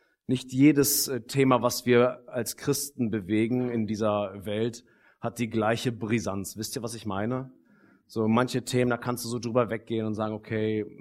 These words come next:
das ist seine Haltung. Aber wenn's so um diese ganzen, ähm, Liebe, Sexualität und Ehethemen geht, da ist so viel Emotion dabei und auch natürlich persönliche Betroffenheit.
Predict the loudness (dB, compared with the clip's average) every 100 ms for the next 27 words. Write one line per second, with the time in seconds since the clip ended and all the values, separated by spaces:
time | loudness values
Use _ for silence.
0 | -12 -10 -8 -6 -4 -4 -4 -6 -6 -6
1 | -4 -2 0 0 -2 -2 -2 -2 -4 -6
2 | -6 -6 -4 -4 -8 _ _ -8 -4 -2
3 | -4 -4 -4 -4 -6 -6 -4 -4 -2 -4
4 | -4 -4 -2 -2 0 -4 -2 -4 -2 4
5 | 4 4 0 -6 -6 -2 -2 -2 0 0
6 | 0 -4 -4 -2 0 2 0 0 0 -2
7 | -2 -2 -2 -4 -4 -6 -4 -2 -2 0
8 | 0 0 -6 -10 -6 -8 -6 -8 -10 -16